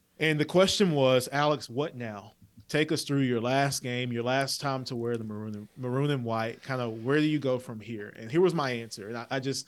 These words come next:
I found this clip and, and posted on social media not too long ago because I was just honestly blown away with the answer, <laughs> having been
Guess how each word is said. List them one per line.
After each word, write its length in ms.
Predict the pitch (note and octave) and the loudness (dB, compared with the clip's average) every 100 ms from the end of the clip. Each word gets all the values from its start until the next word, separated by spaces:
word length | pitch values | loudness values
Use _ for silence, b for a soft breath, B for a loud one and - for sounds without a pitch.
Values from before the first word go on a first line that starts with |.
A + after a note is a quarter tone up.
| b | b
I 60 | B2+ | -4
found 260 | C#3+ E3+ D3 | 2 2 2
this 100 | C3 | -2
clip 340 | - C#3 B2 | 0 0 0
and, 160 | A#2+ B2 | -4 -8
and 140 | A2+ | -4
posted 380 | C#3+ B2+ - B2 | -2 -2 -2 -4
on 100 | A#2 | -4
social 340 | B2+ B2 A#2 | -4 -4 -6
media 220 | A#2+ A#2+ A#2 | -4 -2 -2
not 180 | A#2 | -6
too 120 | A#2+ A#2 | -8 -6
long 200 | A#2+ A#2 | -4 -4
ago 320 | A2 A2 G#2+ b b b | -4 -4 -6 b b b
because 200 | C3 C3+ | -2 4
I 80 | C#3+ | 4
was 120 | C#3 | 6
just 220 | D3 - | 2 0
honestly 360 | C3+ D3 B2 B2 | -2 -2 -2 -6
blown 320 | A2 B2 A#2+ | -2 -2 -2
away 160 | A2 A2+ | -2 -4
with 120 | A2 | -4
the 200 | A2 A#2 | -6 -2
answer, 340 | C#3 C3+ B2+ | -2 0 -2
<laughs> 60 | A#2+ | 2
having 260 | C#3 B2 A#2+ | 2 2 -2
been 240 | A#2+ A#2 | -6 -6